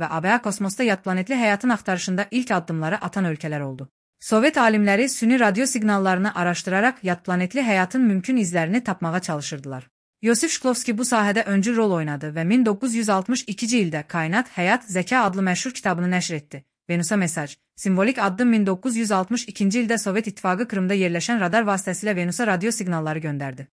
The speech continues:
Mesajda Lenin, S S R və Mir, dünya və sülh sözləri yer alırdı. Bu eksperiment yad planetlilərlə əlaqə qurmaq məqsədi daşımırdı. Daha çox Sovet texnologiyasının gücünü nümayiş etdirmək üçün simvolik bir addım idi.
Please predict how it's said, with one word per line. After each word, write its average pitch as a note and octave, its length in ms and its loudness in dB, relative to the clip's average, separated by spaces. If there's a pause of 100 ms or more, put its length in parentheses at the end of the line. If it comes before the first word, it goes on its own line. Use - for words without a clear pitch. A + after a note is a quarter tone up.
(260)
Mesajda G#3+ 460 4
Lenin, A#3 480 4 (180)
S G3+ 200 -2
S A3+ 240 2
R A3+ 80 -2
və E3+ 160 2
Mir, A3+ 300 2
dünya F#3 300 2
və F3 100 2
sülh B3+ 260 -2
sözləri E3+ 440 0
yer E3+ 160 0
alırdı. C3 440 -6 (320)
Bu D4 160 2
eksperiment B3+ 540 4
yad G3+ 180 0
planetlilərlə G3+ 560 2
əlaqə F#3 380 2
qurmaq G#3+ 260 2
məqsədi F#3 380 -2
daşımırdı. D3 500 -4 (300)
Daha G#3+ 200 2
çox D4 140 0
Sovet B3 280 0
texnologiyasının G#3 680 0
gücünü F3+ 300 -2
nümayiş F3+ 360 2
etdirmək G#3+ 380 0
üçün B3 180 -2
simvolik G#3 500 0
bir F#3 160 2
addım D3+ 220 -6
idi. C3 240 -10